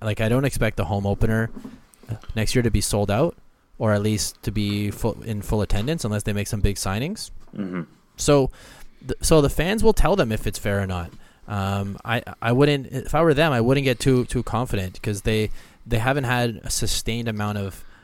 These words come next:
Speaker 1: success, right?
Speaker 2: Mm.
Speaker 1: They've had, you know, overall, they've had two seasons, kind of two and a half seasons of success. So it might not be a good time to do it,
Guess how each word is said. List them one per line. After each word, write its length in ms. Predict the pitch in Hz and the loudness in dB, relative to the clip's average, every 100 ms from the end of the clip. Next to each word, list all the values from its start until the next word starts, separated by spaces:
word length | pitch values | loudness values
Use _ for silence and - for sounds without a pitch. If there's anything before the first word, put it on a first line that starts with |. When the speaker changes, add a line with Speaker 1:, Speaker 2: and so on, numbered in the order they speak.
| _ - - | _ -20 -12
Speaker 1:
success, 600 | - 107 - - - - - - | -4 0 2 2 2 0 -10 -6
right? 260 | 98 117 - - | -2 -2 -4 -10
Speaker 2:
Mm. 180 | 87 78 - _ | -10 -10 -16 _
Speaker 1:
They've 240 | 101 104 95 | 0 0 0
had, 420 | 110 104 104 98 - - - | -2 -2 -2 -4 -14 -14 -6
you 100 | 110 | 0
know, 140 | 104 | 2
overall, 460 | 120 120 156 127 110 | 2 4 6 6 2
they've 180 | 107 | 0
had 520 | 95 104 107 101 95 - - - - - | -2 -2 -4 -8 -14 -20 -20 -20 -14 -2
two 200 | - 123 | 2 2
seasons, 500 | - 147 131 92 - | 2 0 -2 -6 -6
kind 220 | - 110 | -4 -4
of 180 | 98 - - | -4 -8 6
two 140 | - 131 | 12 12
and 80 | |
a 20 | 113 | 10
half 200 | 127 - | 0 0
seasons 440 | 127 151 98 90 | -2 -2 -4 -4
of 360 | 98 85 - - - | -4 -6 -12 -20 -14
success. 640 | - - - 165 - - - - _ - - _ - - | -10 -6 -4 -2 0 -2 -6 -20 _ -20 -20 _ -20 -8
So 460 | - 113 110 104 - - - | 0 2 2 0 -4 -20 -12
it 120 | 123 120 | -6 -2
might 180 | 123 | 0
not 160 | 135 123 | 0 2
be 120 | 123 | 2
a 60 | 113 | 2
good 160 | 117 | 0
time 300 | 110 117 110 | 0 0 -2
to 140 | 101 104 | -6 -6
do 240 | 107 120 | 0 0
it, 180 | 95 95 | 0 -2